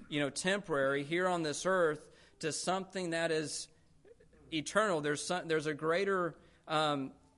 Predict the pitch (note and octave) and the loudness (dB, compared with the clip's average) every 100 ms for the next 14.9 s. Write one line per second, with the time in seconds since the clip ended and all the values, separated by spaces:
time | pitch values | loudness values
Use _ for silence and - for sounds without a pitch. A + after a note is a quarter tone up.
0 | - - _ - E3+ E3+ D3+ F3 F#3+ D#3 | -20 -20 _ -2 0 2 4 4 4 2
1 | D#3 G3 A3 - D#3 C3+ D3 C3+ B2 A2 | 2 0 -2 -4 -4 -4 -2 -2 -4 -6
2 | - - - D3+ D3 E3+ F3+ D#3 C#3+ D#3 | -16 -12 -4 -2 0 0 0 0 2 2
3 | F#3 G#3 F#3+ - C#3 C#3+ C#3 C3+ - - | 4 2 0 -4 -2 2 2 0 -6 -20
4 | - _ _ D3+ C#3+ - D#3+ D3+ C#3+ E3 | -20 _ _ -4 -2 0 2 2 2 0
5 | D#3 D3 B2+ D3+ F#3 G3+ C#3 C#3 C#3+ - | 2 0 0 0 2 2 2 0 0 -2
6 | D#3+ - E3+ D3 F3+ F#3+ F3+ D#3+ C#3+ C3+ | -2 0 0 0 -2 0 0 0 -2 0
7 | F3+ G#3 D#3+ B2+ C3 C#3+ - - - - | 2 4 4 2 0 -6 -12 -16 -12 0
8 | D3+ D3+ D3+ F3+ A3+ A3 D#3 C#3+ C3+ D#3 | 2 2 0 2 2 4 2 2 2 -2
9 | F#3 - _ _ _ - D3+ G#3 G3+ F#3+ | -4 -12 _ _ _ 0 4 4 6 6
10 | E3+ F#3 G#3+ G3 F3+ F3+ E3 D3 F3+ E3 | 6 4 2 2 0 0 -2 2 2 2
11 | C3+ C#3+ - _ - _ - D#3+ D#3+ E3+ | -2 -6 -10 _ -20 _ -2 0 2 2
12 | E3 D#3+ G#3+ G#3 G#3+ G#3 - F3 F#3 F#3 | 0 -4 -4 0 0 0 -4 -4 -4 -4
13 | - G3+ C4 F#3 A#2+ D3 D3+ D#3 G3+ G#3+ | -6 -6 -4 -6 -4 -2 -2 -2 -4 -2
14 | G#3 - F3+ F3 F3 - A3 D#3+ B2 | -4 -4 -6 -4 -8 -10 -8 -8 -8